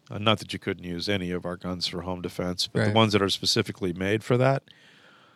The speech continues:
Speaker 1: those probably took the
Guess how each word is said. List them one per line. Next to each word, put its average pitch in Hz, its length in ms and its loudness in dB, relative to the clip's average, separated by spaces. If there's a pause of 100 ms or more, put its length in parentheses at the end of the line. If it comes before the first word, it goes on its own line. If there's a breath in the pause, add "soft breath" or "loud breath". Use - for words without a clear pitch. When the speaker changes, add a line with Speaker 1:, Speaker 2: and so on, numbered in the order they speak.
(480 soft breath)
Speaker 1:
those 110 600 6 (100)
probably 98 480 4
took 92 320 0
the 92 340 -6